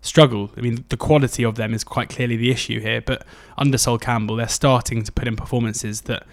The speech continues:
deserve results. You know, they put in a, a very good performance against Burton at home, where they lost three two to a decent side.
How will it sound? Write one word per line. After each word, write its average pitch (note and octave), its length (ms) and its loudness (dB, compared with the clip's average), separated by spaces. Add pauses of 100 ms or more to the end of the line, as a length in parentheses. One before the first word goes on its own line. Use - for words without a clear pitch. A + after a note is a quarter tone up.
(380)
deserve A#2+ 640 4
results. B2+ 540 2
You B2+ 60 -6
know, A#2 40 -2
they A#2 80 -2
put C3 160 4
in B2 100 4
a, B2 160 4
a B2+ 100 -2 (300)
very C3 220 6
good A#2+ 100 0
performance A2 420 -2
against A#2 220 -6
Burton B2 380 0
at A2 80 -2
home, A#2+ 180 2
where A#2+ 60 0
they A#2 80 0
lost A#2 180 -2
three A#2 180 -4
two B2+ 260 -2
to - 100 -4
a A#2 40 -2
decent A2+ 360 -4
side. A2+ 340 -4